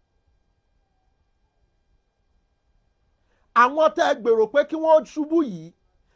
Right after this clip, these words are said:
nítorí ọ̀rọ̀ ẹnu, ó fò, ó ju ẹyẹ lọ, ọ̀rọ̀ ẹnu, ó fò, ó ju aeroplane lọ. Kí ló dé tẹ́ ẹ fẹ́ fẹnu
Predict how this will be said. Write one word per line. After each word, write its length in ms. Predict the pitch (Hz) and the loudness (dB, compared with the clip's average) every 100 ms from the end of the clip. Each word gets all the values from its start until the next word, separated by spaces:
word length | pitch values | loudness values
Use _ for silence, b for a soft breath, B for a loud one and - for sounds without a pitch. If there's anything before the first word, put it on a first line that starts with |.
| _ - | _ -10
nítorí 460 | 302 - 302 302 349 | -8 2 6 6 4
ọ̀rọ̀ 360 | 247 208 240 240 | 2 2 2 0
ẹnu, 260 | 240 240 247 254 _ _ _ _ _ _ _ - | 0 -4 -8 -12 _ _ _ _ _ _ _ 6
ó 100 | 311 330 | 6 6
fò, 200 | - 349 - _ _ _ 247 | 2 -4 -4 _ _ _ 0
ó 60 | 269 | 0
ju 180 | 175 240 | 0 -4
ẹyẹ 240 | 233 233 233 | -2 -2 -2
lọ, 160 | 233 233 b b | -4 -6 b b
ọ̀rọ̀ 360 | 226 220 226 254 | -2 0 0 0
ẹnu, 240 | 247 247 254 247 _ | 0 -2 -8 -12 _
ó 160 | - 320 | 4 4
fò, 200 | - 302 247 - | 4 -8 -8 -8
ó 140 | - 269 | 0 0
ju 180 | 180 240 | 0 -4
aeroplane 580 | 240 240 233 269 302 214 | -2 -2 -2 -2 -2 -2
lọ. 180 | 175 170 - _ _ _ _ _ _ _ _ _ _ _ _ _ _ _ _ _ - | -8 -10 -10 _ _ _ _ _ _ _ _ _ _ _ _ _ _ _ _ _ -8
Kí 40 | 302 | 0
ló 160 | 302 | 2
dé 120 | 285 277 | 2 0
tẹ́ 160 | 285 247 | 0 -4
ẹ 40 | |
fẹ́ 160 | 294 269 | -4 -6
fẹnu 260 | 254 233 | -6 -8